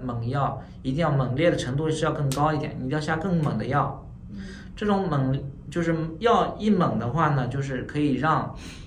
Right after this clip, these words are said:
Speaker 1: 大家的通胀预期下来，这样的话通胀就会下来。但是如果你不是那么猛烈的话，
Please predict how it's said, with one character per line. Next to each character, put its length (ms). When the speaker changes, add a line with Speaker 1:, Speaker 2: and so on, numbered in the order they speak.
Speaker 1:
大 200
家 300
的 440
通 200
胀 260
预 60
期 440
下 240
来， 200
这 100
样 100
的 80
话 120
通 200
胀 240
就 140
会 240
下 200
来。 120
但 140
是 100
如 140
果 80
你 160
不 180
是 180
那 120
么 120
猛 220
烈 140
的 120
话， 380